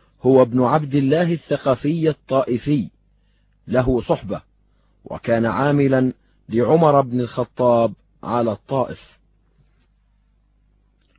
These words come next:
وقد روي عن سفيان بن عبد الله من وجوه أخرى بزيادات،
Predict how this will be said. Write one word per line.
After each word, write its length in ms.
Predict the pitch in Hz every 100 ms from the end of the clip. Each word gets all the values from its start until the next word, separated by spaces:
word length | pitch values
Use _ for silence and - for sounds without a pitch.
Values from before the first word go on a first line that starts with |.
| _ -
وقد 540 | 110 120 113 123 120
روي 340 | 120 156 160 151
عن 220 | 127 139
سفيان 640 | 143 - 131 139 151 156 - _ -
بن 220 | 120 113
عبد 300 | 131 139 123
الله 380 | 135 131 123 123 - _ _ _ _ -
من 200 | 110 117
وجوه 580 | 110 107 147 151 156 147
أخرى 420 | 156 135 131 139 - _ _ -
بزيادات، 840 | 92 156 139 135 123 113 127